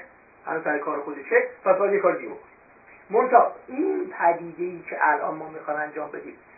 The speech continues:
دقت بکنیم که اگر من به عنوان سوال اول، مثلاً این یکی از سوالایی که خیلی، سوال اول بپرسم من از کجا آمده‌ام، از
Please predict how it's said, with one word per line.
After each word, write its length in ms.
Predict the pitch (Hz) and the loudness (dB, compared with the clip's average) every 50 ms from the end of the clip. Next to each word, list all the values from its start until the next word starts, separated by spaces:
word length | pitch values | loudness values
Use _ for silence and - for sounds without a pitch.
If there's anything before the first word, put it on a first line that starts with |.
| - - - 160 | -20 -12 -6 -4
دقت 260 | 170 - - 233 - | 2 4 4 4 4
بکنیم 300 | - - - 208 170 - | 4 2 2 0 0 -4
که 160 | - - - - - _ - - - _ _ - - - - - - _ _ - - - - - | -6 -8 -10 -10 -16 _ -20 -20 -20 _ _ -20 -20 -20 -20 -20 -20 _ _ -20 -20 -20 -14 -4
اگر 280 | - 185 175 180 185 180 | 0 2 6 8 8 8
من 200 | 185 233 254 - | 8 6 4 6
به 60 | 233 | 6
عنوان 300 | 220 190 185 185 196 - - - - - - | 6 6 4 0 -2 -4 -6 -12 -14 -4 2
سوال 480 | 190 180 180 - 190 185 180 180 175 | 2 4 4 4 2 4 4 4 4
اول، 500 | 180 180 - 175 165 156 147 151 151 147 - - - _ _ _ - - - _ _ _ _ _ _ _ _ - | 4 4 6 6 6 6 4 0 -4 -4 -4 -6 -16 _ _ _ -20 -20 -20 _ _ _ _ _ _ _ _ 0
مثلاً 480 | 147 147 147 160 151 151 127 117 117 - | 0 0 2 2 2 2 2 0 -2 -2
این 280 | - 160 156 165 165 | -4 -6 -6 -6 -4
یکی 400 | 165 170 165 - - 156 147 151 | -2 -2 -2 -2 -4 -6 -6 -6
از 60 | 151 143 - | -8 -8 -6
سوالایی 280 | 160 143 139 143 143 | -6 -4 -2 -4 -4
که 100 | - - | -6 -8
خیلی، 300 | - - - - - - - - _ _ - - - - - - _ - - - - | -6 -6 -6 -6 -6 -10 -14 -18 _ _ -20 -20 -20 -20 -20 -20 _ -20 -20 -10 0
سوال 220 | - 202 233 269 269 | 6 8 8 10 8
اول 280 | 254 240 240 233 220 | 8 6 4 4 4
بپرسم 380 | 220 202 208 208 208 214 208 202 | 2 2 0 0 2 0 0 0
من 320 | 202 202 214 208 214 202 | -2 -2 0 0 0 2
از 160 | 202 202 190 - - - - - | 2 0 0 -2 -4 -10 -6 -4
کجا 320 | 214 202 196 196 208 214 | -4 -4 0 4 4 4
آمده‌ام، 1080 | - - 196 202 202 208 202 196 196 196 190 196 208 202 196 196 214 262 277 269 - - - - - - _ _ _ _ - _ - _ _ _ _ - | 4 6 6 8 10 10 8 8 6 4 4 4 2 2 2 4 8 8 8 8 6 0 -10 -18 -20 -20 _ _ _ _ -20 _ -20 _ _ _ _ 2
از 160 | 185 208 220 | 2 2 2